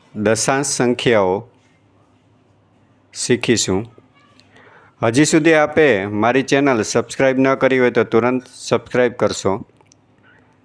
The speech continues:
હવે વિદ્યાર્થી મિત્રો, આપણે આજે બીજું પ્રકરણ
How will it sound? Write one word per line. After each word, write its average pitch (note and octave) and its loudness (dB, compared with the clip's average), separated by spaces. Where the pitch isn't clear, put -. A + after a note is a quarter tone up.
હવે B2+ 0
વિદ્યાર્થી D3 2
મિત્રો, D3+ 0
આપણે A#2+ 0
આજે B2 2
બીજું A#2 0
પ્રકરણ A#2+ -2